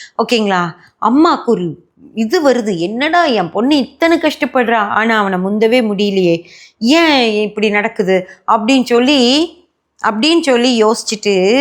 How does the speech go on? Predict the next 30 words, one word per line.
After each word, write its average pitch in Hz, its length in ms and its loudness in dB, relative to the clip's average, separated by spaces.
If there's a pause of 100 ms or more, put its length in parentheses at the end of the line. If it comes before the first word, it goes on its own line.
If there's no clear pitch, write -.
(300)
அவ 196 200 -2
என்ன 220 220 -2
பண்றா, 185 600 0 (540)
"இவன் 220 380 -2
இருந்தா 294 640 2
தானே 349 680 0
என் 302 220 -2
புள்ள 285 480 -2
ஃபர்ஸ்ட் 254 260 -4
ரேங்க் 240 140 -2
வர 208 180 0
முடியாது, 175 600 0 (220)
இவன் 269 220 2
இல்லைன்னா 285 540 2 (260)
என் 233 140 -2
புள்ள 226 200 0
ஃபர்ஸ்ட் 208 240 -8
ரேங்க் 196 180 -4
வந்துருவாள்ல" 165 560 0 (420)
அப்படின்னு 185 580 0
ஒரு 220 260 0 (100)
பிளானை 196 480 -2
பண்ணி 208 640 0 (420)
ஜூஸ் 269 360 4
பாட்டிலுக்குள்ள 185 720 0
விஷம் 214 500 0
போட்டு 180 340 -2
கொண்டு 208 280 0
போய் 196 220 2
ஸ்கூல்ல 202 560 2